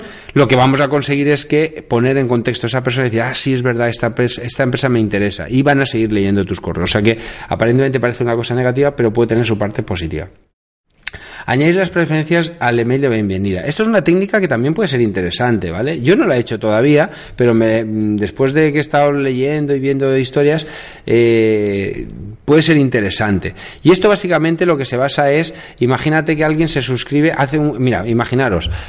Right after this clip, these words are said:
eh, para que entendáis un poco el concepto, eh, aplicado a lo que podría ser para mí. Eh, alguien, un visitante llega a mi página, píldora C R M punto com,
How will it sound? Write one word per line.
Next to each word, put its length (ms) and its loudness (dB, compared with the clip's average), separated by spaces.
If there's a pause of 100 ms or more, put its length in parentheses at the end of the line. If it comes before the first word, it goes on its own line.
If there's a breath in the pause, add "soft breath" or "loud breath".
(100)
eh, 360 2
para 200 0
que 80 -4
entendáis 480 0
un 100 0
poco 400 0
el 160 2
concepto, 840 0
eh, 200 -8
aplicado 480 0
a 60 0
lo 140 2
que 80 -2
podría 280 0
ser 160 -4
para 200 0
mí. 180 -2 (380 loud breath)
Eh, 960 0 (440)
alguien, 380 2
un 140 -2
visitante 500 0
llega 480 0
a 60 -2
mi 160 -2
página, 420 0
píldora 320 0
C 120 -4
R 100 -2
M 140 -2
punto 280 0
com, 320 0